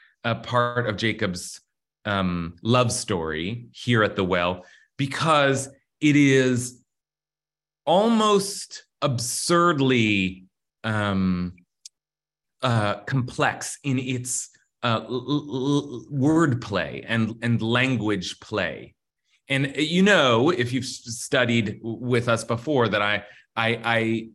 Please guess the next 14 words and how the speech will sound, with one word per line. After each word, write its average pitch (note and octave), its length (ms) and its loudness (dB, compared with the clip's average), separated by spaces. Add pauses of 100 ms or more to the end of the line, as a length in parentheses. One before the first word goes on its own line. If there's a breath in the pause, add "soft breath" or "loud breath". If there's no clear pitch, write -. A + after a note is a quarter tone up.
I, G#2 560 -2 (100)
I A2 60 -6
have C3 200 -2
a A#2 40 -2
great C3 560 -2 (320)
interest A2+ 560 -4
in, G2+ 600 -2 (180)
um, G2+ 520 -6
the A2 160 -2
wordplay G#2+ 800 0
of F2+ 140 -4
the F#2+ 80 -2
Torah, F#2+ 580 -6 (460)
and G#2+ 640 -2